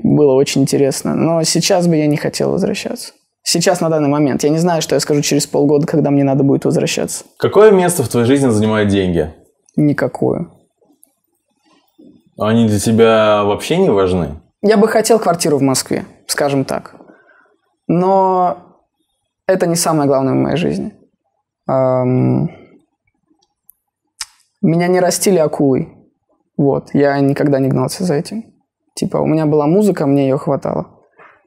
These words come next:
Speaker 1: Главное, чтобы я мог хорошо кушать, ходить в какие-нибудь ресторанчики. Ну так, чтобы нормально было, но мне не надо каких-то супер богатств.
Speaker 2: То есть ты не откладываешь, ты всё тратишь?
Speaker 1: А,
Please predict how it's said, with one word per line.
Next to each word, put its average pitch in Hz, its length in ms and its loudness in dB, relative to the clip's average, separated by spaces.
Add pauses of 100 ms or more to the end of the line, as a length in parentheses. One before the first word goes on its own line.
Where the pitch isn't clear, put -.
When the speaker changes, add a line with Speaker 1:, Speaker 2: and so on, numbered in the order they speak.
(280)
Speaker 1:
Главное, 233 400 2
чтобы 202 680 0 (2000)
я 175 160 2
мог 160 200 -2
хорошо - 360 -4
кушать, - 500 -2 (280)
ходить 143 460 -2
в - 60 -14
какие-нибудь - 400 -4
ресторанчики. - 760 -2
Ну 214 140 0
так, 220 180 -2
чтобы 214 240 2
нормально 190 500 0
было, 175 280 4
но 160 280 0 (160)
мне 160 240 0
не 165 220 0
надо 156 240 -2
каких-то - 380 -6
супер - 320 -6
богатств. - 520 -4 (300)
Speaker 2:
То 104 80 0
есть 104 160 -2
ты 123 100 0
не 113 80 2
откладываешь, 135 640 0
ты 110 380 0
всё 104 440 2
тратишь? - 540 -4 (680)
Speaker 1:
А, 170 600 2